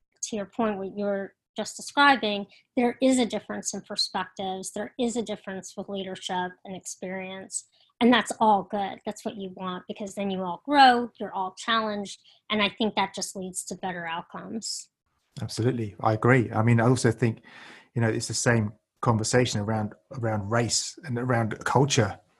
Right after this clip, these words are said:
Speaker 2: You know, people from different races and cultures may have different views and attitudes, as well as the, you know, men and women. So an inclusion of these is generally a, a positive thing. You know, diversity actually does, does create more,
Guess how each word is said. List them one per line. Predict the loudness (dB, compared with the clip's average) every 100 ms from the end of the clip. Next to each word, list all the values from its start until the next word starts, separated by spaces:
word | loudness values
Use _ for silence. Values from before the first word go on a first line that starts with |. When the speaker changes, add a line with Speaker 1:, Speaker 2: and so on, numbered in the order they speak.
| _
Speaker 2:
You | 2 4
know, | 6 4 4
people | 6 6 6
from | 4
different | 4 2 2
races | 2 2 0
and | 2
cultures | 4 4 2 -2 2
may | 2
have | 2 0
different | 0 0 0
views | 0 0
and | 2
attitudes, | 0 0 2 2 2 -2 -10 -12 -10
as | -8
well | -6 4 6
as | 6 4 0
the, | -2 -4 _ _ _
you | -6
know, | -2
men | 0 0 0
and | 4
women. | 8 8 8
So | 4 4 4 0 -10 _ _ _ _ -2
an | 4
inclusion | 6 8 10 12 12
of | 8 8
these | 4 4 0 -8 -20 _
is | -4 2
generally | 4 6 8 6
a, |
a | 6 0
positive | 6 6 6 0
thing. | 2 2 2 -2 4
You |
know, | 6
diversity | 8 8 8 6 4 -2 -4
actually | -4 -4 -6 -4
does, | -2 -4 -6 _ _ _ _
does | -2 0
create | 2 2 2
more, | 0 0 -4